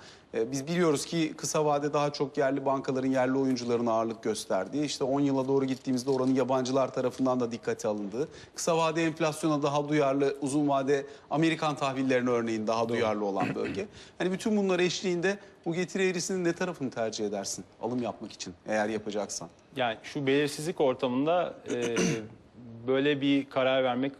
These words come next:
Speaker 2: hakikaten zor. Çünkü Ee, faizlerin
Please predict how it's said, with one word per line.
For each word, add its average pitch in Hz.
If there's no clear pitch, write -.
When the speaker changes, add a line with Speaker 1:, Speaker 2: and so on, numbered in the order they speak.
Speaker 2:
hakikaten 131
zor. 117
Çünkü 123
Ee, 104
faizlerin 123